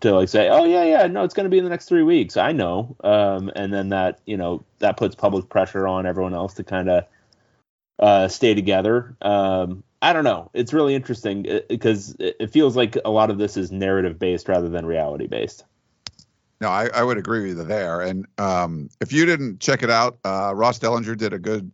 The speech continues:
Speaker 2: story, uh, for S I, um, about, you know, conference expansion and kinda where things go. One of the more interesting tidbits from that story was that,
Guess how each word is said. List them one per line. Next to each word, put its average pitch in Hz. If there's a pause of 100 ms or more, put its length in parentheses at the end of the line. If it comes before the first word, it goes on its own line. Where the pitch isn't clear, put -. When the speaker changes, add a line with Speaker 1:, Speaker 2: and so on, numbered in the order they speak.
Speaker 2:
story, 107 (760)
uh, 95
for -
S 117
I, 107 (240)
um, 90
about, 95 (100)
you 101
know, 92
conference 113
expansion 110
and 98
kinda 107
where 113
things 107
go. 98 (540)
One 135
of 156
the 143
more 135
interesting 127
tidbits 110
from 101
that 98
story 87
was 85
that, 82